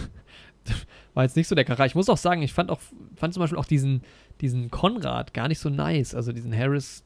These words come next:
Dickinson. Ähm, gut, es, es gibt, hält sich irgendwie so alles die Waage, weil natürlich irgendwie, äh, Gemma Arterton und Ralph Fiennes und, ähm, der, äh, Djimon Hounsou, die waren cool und, äh,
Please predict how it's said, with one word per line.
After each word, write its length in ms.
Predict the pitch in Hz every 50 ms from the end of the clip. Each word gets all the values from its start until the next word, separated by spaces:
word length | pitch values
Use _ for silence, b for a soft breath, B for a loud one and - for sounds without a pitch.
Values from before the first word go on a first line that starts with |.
| _ -
Dickinson. 600 | 147 - - 151 139 - - 147 143 143 143 143 b b b b b b b b b b b b b _ _ -
Ähm, 380 | 160 120 120 120 131 127 123 127 - _ _ _ _ _ _ _ _ _ _ _ _ _ _ _ _ _ _ _ - _ _
gut, 240 | 135 131 127 - -
es, 160 | 131 - -
es 220 | - - - -
gibt, 200 | - 165 165 -
hält 220 | - 135 147 185 -
sich 120 | 190 147
irgendwie 140 | 160 160 147
so 80 | 135 139
alles 200 | 131 143 165 -
die 160 | - 131 107
Waage, 340 | 120 123 143 156 139 117 113
weil 160 | 113 113 120
natürlich 280 | 120 120 - 139 123 127
irgendwie, 240 | 123 117 113 113 117
äh, 220 | 123 113 113 113 - - 151 120 127 - _ - - 131 127 135 - _ _ - - _ _ _ _ -
Gemma 220 | - 120 120 113
Arterton 480 | 117 117 120 - 127 - - 123 117 113
und 100 | 110 110
Ralph 160 | 113 110 107 -
Fiennes 400 | - 120 113 113 117 120 123 -
und, 260 | 113 113 113 120 - -
ähm, 300 | 123 117 110 110 110 135 - b b b b b b b b _ _ -
der, 280 | - 117 110 107 107 104
äh, 180 | 107 107 110 113
Djimon 320 | - - 120 117 107 110
Hounsou, 400 | 117 131 127 120 123 120 120 117 b b b b b b b b b b - - _
die 100 | - 110
waren 220 | 110 117 127 123 - - -
cool 460 | 151 147 151 143 135 131 131 131 -
und, 480 | 69 - 127 117 110 - - - - - -
äh, 60 | -